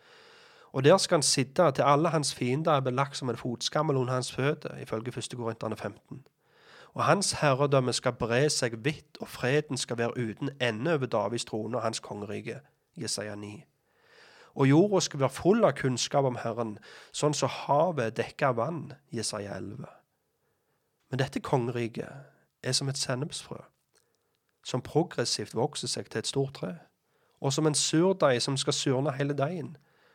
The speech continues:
og som en liten stein som etter hvert skal bli til et stort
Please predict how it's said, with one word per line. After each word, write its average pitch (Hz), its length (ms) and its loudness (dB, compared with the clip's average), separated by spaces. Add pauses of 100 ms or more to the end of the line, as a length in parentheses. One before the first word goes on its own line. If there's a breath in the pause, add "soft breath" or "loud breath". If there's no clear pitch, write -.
(140 soft breath)
og 175 120 4
som 185 120 6
en 175 80 8
liten 165 240 2
stein 151 560 0
som 120 300 -2 (100)
etter 135 320 -4
hvert 151 240 -6
skal 117 160 -6
bli 139 160 -2
til 110 220 -8
et - 100 -20 (100)
stort 139 300 -8